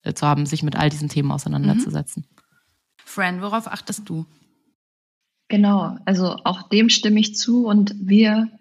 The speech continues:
Speaker 3: begrüßen ja auch immer mehr Quereinsteiger. Wir wollen ja auch immer mehr Personen aus anderen Bereichen, die dann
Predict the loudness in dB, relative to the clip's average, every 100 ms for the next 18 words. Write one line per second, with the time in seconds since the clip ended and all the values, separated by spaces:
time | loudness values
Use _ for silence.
0 | _ _ _ _ _ 0 0 2 4 4
1 | 6 6 6 2 2 2 0 0 -2 -2
2 | 0 -2 -2 -4 -4 -4 -2 -2 0 2
3 | 4 4 2 -4 -4 -2 -2 -2 -2 -6
4 | -6 -2 0 2 4 6 4 2 -2 -6
5 | -8 0 2 2 2 -2 -2 -2 -2 -4
6 | -8 -6 -6 -6